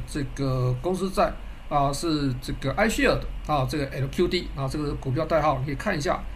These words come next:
L Q D，它持有的公司债其实都会有一个到期日。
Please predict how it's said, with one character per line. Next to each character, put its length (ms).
L 160
Q 160
D， 180
它 240
持 560
有 280
的 220
公 260
司 200
债 180
其 240
实 240
都 200
会 420
有 180
一 40
个 80
到 160
期 200
日。 160